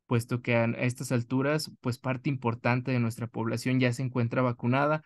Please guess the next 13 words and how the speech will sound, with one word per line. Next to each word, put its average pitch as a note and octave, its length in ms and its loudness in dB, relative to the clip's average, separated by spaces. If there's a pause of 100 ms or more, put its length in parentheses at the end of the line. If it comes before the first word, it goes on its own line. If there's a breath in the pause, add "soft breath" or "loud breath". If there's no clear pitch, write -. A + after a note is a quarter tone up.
(260 soft breath)
por A#2+ 160 2
lo B2+ 100 4
menos E3+ 320 2
con C#3+ 140 0
una C#3+ 200 0
dosis C#3+ 540 -2
al B2 140 0
inicio B2+ 360 2
de B2+ 80 2
las A#2 160 0
campañas B2+ 460 0
de B2+ 60 0
vacunación B2 680 -2